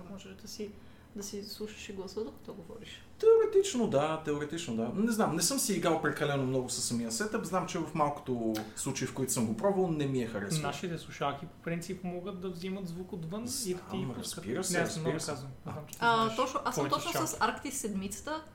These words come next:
Speaker 1: и са ми адски неудобни, защото не
Speaker 3: Чак
Speaker 1: са
Speaker 3: пак
Speaker 1: достатъчно
Speaker 3: адски.
Speaker 1: мекички. А, тези, а, кълъвчетата, които имат на ушите, и, и реално твърдата част на слушалката ми се набива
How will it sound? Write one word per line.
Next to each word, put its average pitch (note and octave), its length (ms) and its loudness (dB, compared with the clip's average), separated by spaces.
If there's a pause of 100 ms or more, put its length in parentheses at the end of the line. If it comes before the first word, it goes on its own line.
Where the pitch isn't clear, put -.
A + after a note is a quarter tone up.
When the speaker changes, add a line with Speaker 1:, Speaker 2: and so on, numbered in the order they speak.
(140)
Speaker 1:
и A#3 60 -2
са A3+ 140 -2
ми G3+ 200 -2 (260)
адски - 400 -6
неудобни, G#3 720 -4
защото G3+ 1000 -2
не G3+ 60 -2
Speaker 3:
Чак C3 100 -4
Speaker 1:
са - 140 2
Speaker 3:
пак G3 80 2
Speaker 1:
достатъчно - 540 -4
Speaker 3:
адски. E3+ 100 -4
Speaker 1:
мекички. - 560 -8 (480)
А, C#4 220 -2
тези, C4+ 540 -6 (100)
а, A#3+ 240 -2 (380)
кълъвчетата, B3 600 0
които B3 180 -4
имат A#3+ 240 -2
на A#3 60 -2
ушите, B3 320 -4
и, A3+ 280 -2
и G#3+ 80 2
реално A3 420 2 (260)
твърдата A#3+ 680 -2
част A#3 420 0
на A3 80 -2
слушалката A3 760 -2
ми A3+ 100 -2
се G3+ 320 -2
набива G3+ 500 0